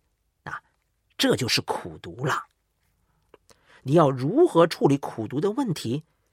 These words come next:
生气是一回事，想看到别人跌得粉身碎骨是另外一回事了。你是一个罪人，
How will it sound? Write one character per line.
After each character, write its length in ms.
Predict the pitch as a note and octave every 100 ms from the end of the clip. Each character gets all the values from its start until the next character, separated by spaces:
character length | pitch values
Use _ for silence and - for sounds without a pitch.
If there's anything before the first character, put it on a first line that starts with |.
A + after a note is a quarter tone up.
| _
生 340 | - - A#3+ A3+
气 200 | - A#2
是 160 | -
一 100 | G2
回 180 | - F#2
事， 280 | - - - _ _ _ _ _ _ _ _ _ _ _ _ _ _
想 200 | - D3
看 200 | C#3+ C4
到 100 | F#3+
别 260 | D3 D#3 G3+
人 380 | G3 F3+ G3+ F3+ _ _ -
跌 180 | G3+ F#3
得 120 | D3
粉 180 | - F#2+
身 140 | G#3+
碎 280 | - E4 D#3+
骨 240 | - F2+
是 160 | F#2 -
另 120 | G3+
外 100 | C#3+
一 80 | F#2+
回 140 | -
事 220 | F#2+ - E2
了。 140 | - _ _ _ _ _
你 160 | B2+ A#2+
是 160 | -
一 100 | C#3
个 120 | D#3 C#3+
罪 260 | - G#3+
人， 220 | F2 F2+